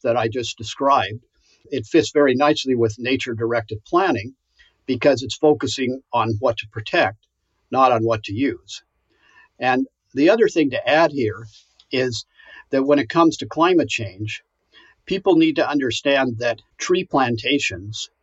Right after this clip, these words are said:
and short rotation forestry are an example of irrecoverable carbon. And irrecoverable carbon simply means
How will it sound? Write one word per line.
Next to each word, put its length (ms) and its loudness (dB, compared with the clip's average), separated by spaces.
and 160 -2
short 360 2
rotation 520 -4
forestry 720 -2
are 220 4
an 80 -2
example 640 0
of 220 -6
irrecoverable 880 0
carbon. 400 -2
And 300 0
irrecoverable 800 2
carbon 480 -2
simply 480 -4
means 480 -4